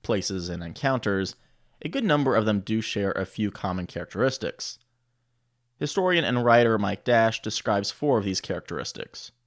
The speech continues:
The first is that the person or people involved in a time slip event are fully aware that something strange is going on, but oftentimes the full weight of what they experience doesn't sink in until sometime later.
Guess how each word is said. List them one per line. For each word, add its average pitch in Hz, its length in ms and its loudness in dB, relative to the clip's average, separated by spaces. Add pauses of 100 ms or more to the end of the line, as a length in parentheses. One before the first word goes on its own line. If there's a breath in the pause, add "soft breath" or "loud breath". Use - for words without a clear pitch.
(800)
The 127 60 2
first 170 340 0
is 117 80 -2
that 113 160 4
the 110 100 0
person 123 540 0
or 101 200 0
people 101 500 -2
involved 92 440 -4
in 95 100 -8
a 85 120 -8
time 98 280 -6
slip - 240 -12
event 98 380 -6 (380 soft breath)
are 117 60 -4
fully 226 280 -6
aware 104 460 0
that 95 160 -2
something 95 320 -8
strange 87 420 -10
is - 140 -12
going 85 260 -10
on, 107 400 -2 (800)
but 139 100 -2
oftentimes 151 560 0
the 117 80 -6
full 120 320 0
weight 104 480 -2
of 92 140 -2
what 92 160 -4
they 87 100 -6
experience 131 720 -4
doesn't 107 320 -4
sink 101 320 -8
in 92 220 -4
until 92 340 -6
sometime 85 480 -8
later. 110 380 -4